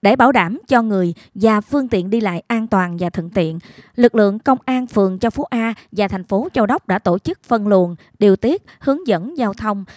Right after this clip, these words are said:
tại các tuyến đường quanh khu vực chợ và các điểm du lịch, không để phương tiện dừng đỗ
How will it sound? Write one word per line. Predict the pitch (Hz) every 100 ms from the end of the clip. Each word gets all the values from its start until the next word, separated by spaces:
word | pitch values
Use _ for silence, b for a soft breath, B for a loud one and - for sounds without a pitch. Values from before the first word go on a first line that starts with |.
| B
tại | 220 185
các | 214 302
tuyến | - 269
đường | 330 196 175 -
quanh | 262 254 -
khu | 254
vực | 190 -
chợ | 196 160 160 - b
và | 185 214
các | 196 330
điểm | - 175 269
du | 269
lịch, | 202 180 b b b
không | 269 226 214
để | 170 190 370
phương | 262 208
tiện | 180 185
dừng | 196 170
đỗ | 165 156